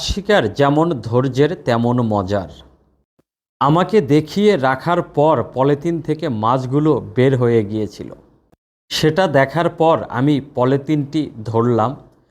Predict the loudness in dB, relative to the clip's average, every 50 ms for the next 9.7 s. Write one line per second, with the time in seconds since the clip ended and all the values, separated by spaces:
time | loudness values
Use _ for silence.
0 | _ _ _ _ _ _ -4 0 2 2 2 2 0 -2 -2 -2 -2 -2 -2 -2
1 | 0 2 2 0 0 -2 -4 -4 -2 0 0 0 0 -2 -2 -4 -2 -2 -4 -4
2 | -2 -4 -4 -6 -6 -6 -4 -2 0 0 0 0 0 0 0 0 -2 -6 -6 -6
3 | -8 -10 -12 -20 _ _ _ _ _ _ _ -2 0 0 0 2 0 -2 0 0
4 | -2 -2 0 0 0 0 0 0 2 2 2 2 0 -2 -2 -2 -4 -2 -2 -4
5 | -6 -6 -4 -4 -4 -4 -4 -4 -4 -4 -2 -2 -2 0 2 2 2 2 0 -2
6 | -6 -6 -4 -4 -2 -2 0 -2 -2 -4 -8 -12 -20 _ _ _ -4 -2 0 0
7 | 0 0 0 0 -2 -2 -2 -4 -2 0 0 0 0 -2 -4 -6 -6 -6 -6 -10
8 | -18 _ _ _ -4 0 0 0 2 2 0 -2 -2 -4 -6 -6 -6 -8 -12 -14
9 | _ _ _ _ _ _ _ _ _ 0 2 2 2